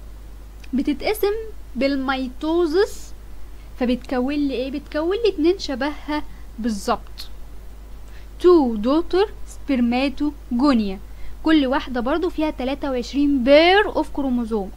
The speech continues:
أو فيها ستة وأربعين كروم-، كروموزوم أو أربعة وأربعين إكس واي كروموزوم. طيب، تاني خطوة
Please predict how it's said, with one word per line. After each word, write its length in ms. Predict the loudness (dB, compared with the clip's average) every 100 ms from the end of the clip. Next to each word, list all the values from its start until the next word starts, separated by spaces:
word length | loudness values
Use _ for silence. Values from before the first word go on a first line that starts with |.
| -6
أو 120 | -6
فيها 300 | -2 0 0
ستة 320 | -2 -6 -4
وأربعين 320 | -4 -4 -4 -4
كروم-، 320 | -4 -2 -4 -4
كروموزوم 500 | -2 0 0 2 0 0 -10 0
أو 200 | 4 4 2
أربعة 420 | -4 0 4 4
وأربعين 460 | 2 -4 -4 -4 -2
إكس 240 | -4 -4 -6
واي 320 | -2 -2 -2 -6 -12 -6
كروموزوم. 640 | 0 4 6 6 6 4 2 -8 -10 -12 -14 -14 -6 4
طيب، 260 | 4 4 -6 -12 -12 -12 -12 -10 2
تاني 240 | 4 4
خطوة 480 | 4 4 4 4 2